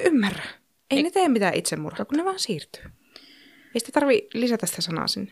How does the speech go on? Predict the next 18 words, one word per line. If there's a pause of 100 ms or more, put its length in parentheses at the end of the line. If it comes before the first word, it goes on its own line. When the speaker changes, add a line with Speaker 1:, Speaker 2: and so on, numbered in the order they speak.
(140)
Speaker 2:
Totta,
sori. (220)
Speaker 1:
Mm. (360)
Speaker 2:
No, (140)
Tony (140)
Dutoit (560)
ja
hänen
vaimonsa
ja
heidän
antikristuslapsensa
olivat
tietenkin (100)
pettureita.
Speaker 1:
Mm.
Totta
kai.